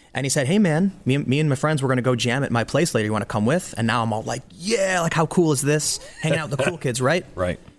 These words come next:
Speaker 1: And then when I get to his apartment, I walk in his room. He's got a picture of Jesus on the wall. And I was like,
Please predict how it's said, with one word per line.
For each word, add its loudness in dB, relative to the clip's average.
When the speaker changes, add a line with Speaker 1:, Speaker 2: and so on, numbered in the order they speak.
Speaker 1:
And -4
then 2
when 2
I 0
get 2
to -2
his 0
apartment, 0
I 0
walk 2
in 2
his -2
room. 2
He's 0
got 0
a -16
picture 0
of -6
Jesus 0
on 0
the -2
wall. -8
And -2
I 0
was 0
like, 2